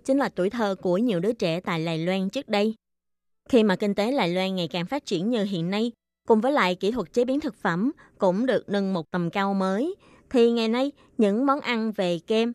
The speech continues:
hay là đá bào của Đài Loan cũng trở nên rất là phong phú đa dạng như Khiết Nhi vừa rồi có giới thiệu với các bạn. Khi mùa hè đến,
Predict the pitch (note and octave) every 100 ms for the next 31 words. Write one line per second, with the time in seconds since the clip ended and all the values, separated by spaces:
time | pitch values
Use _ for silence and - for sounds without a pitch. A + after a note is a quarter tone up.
0 | - - - G#3 G3 F3+ F3+ C4+ F#3 F3
1 | F3 G3 A#3 F#3 G3 A3+ B3 _ _ G3
2 | G3 C4+ G#3 G3 A3+ G3+ C#4+ D#4 G#3 G3+
3 | A#3+ C4+ G3 F3+ D#3+ F3+ - G3+ F#3+ F3+
4 | D#4 C4 G3 F#3 D#3+ E3 D#3 B3 C#4+ C#4
5 | D#3 A#3 C#4+ A3 F3+ G3+ _ _ _ -
6 | C#4 C4 B3 G#3 A3 F#3 G3 A#3+